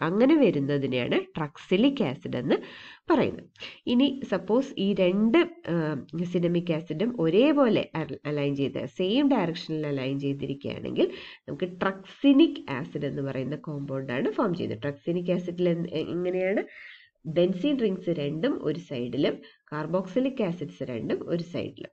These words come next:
ഇവിടെ ബെൻസീൻ റിങ്ങും carboxylic ആസിഡുമാണ് ഒരു സൈഡിൽ, ആ, ഇവിടെ ബെ-, രണ്ട് ബെൻസീൻ റിങ്സ് ഒരേ സൈഡിൽ വന്നു. അപ്പൊ അതിനെയാണ് truxinic acid എന്ന്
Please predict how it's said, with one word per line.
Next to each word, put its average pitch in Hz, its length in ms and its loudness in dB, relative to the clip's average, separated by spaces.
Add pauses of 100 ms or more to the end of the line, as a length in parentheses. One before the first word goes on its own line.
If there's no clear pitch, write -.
(260)
ഇവിടെ 170 180 0
ബെൻസീൻ 175 520 2
റിങ്ങും 214 200 2
carboxylic 185 760 2
ആസിഡുമാണ് 151 440 0
ഒരു 156 140 -4
സൈഡിൽ, - 520 -6 (560)
ആ, 139 380 -2 (120)
ഇവിടെ 165 300 2
ബെ-, 156 220 -2
രണ്ട് 156 280 0
ബെൻസീൻ 170 540 0
റിങ്സ് 180 260 -4
ഒരേ 160 280 -2
സൈഡിൽ - 380 -10
വന്നു. - 220 -14 (140)
അപ്പൊ 143 180 -8
അതിനെയാണ് 147 540 0 (500)
truxinic 220 720 2
acid 143 220 -6
എന്ന് - 200 -4